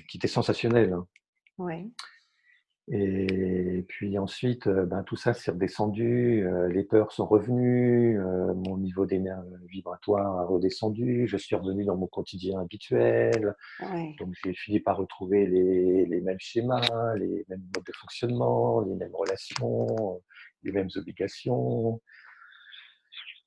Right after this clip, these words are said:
Speaker 1: Et donc tout d'un coup, euh, ben, au bout d'un moment, je suis revenu à ce que je vivais avant, le stage.
Speaker 2: Ouais.
Speaker 1: Sauf qu'entre-temps, j'avais connu autre chose.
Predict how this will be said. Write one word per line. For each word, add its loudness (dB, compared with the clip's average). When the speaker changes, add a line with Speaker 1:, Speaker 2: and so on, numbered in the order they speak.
Speaker 1:
Et 4
donc 0
tout -8
d'un 2
coup, 4
euh, 4
ben, -4
au -10
bout -4
d'un 6
moment, 4
je 0
suis 0
revenu 4
à -4
ce -16
que -2
je -8
vivais -2
avant, 0
le -4
stage. 4
Speaker 2:
Ouais. -4
Speaker 1:
Sauf 2
qu'entre-temps, 4
j'avais 6
connu 2
autre 6
chose. 2